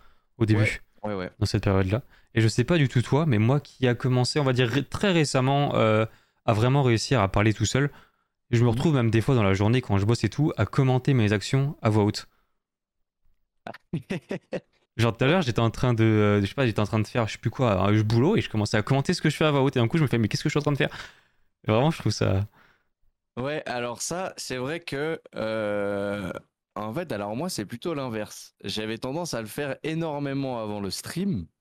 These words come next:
Speaker 1: Ok.
Speaker 2: Euh, à parler, euh, tout seul, et quand j'étais en stream, je sais pas, il y avait une,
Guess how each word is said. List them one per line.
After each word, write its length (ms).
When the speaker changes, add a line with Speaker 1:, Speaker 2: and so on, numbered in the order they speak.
Speaker 1:
Ok. 180
Speaker 2:
Euh, 320
à 160
parler, 540
euh, 240
tout 200
seul, 420
et 140
quand 200
j'étais 220
en 100
stream, 360
je 40
sais 120
pas, 120
il 60
y 40
avait 140
une, 120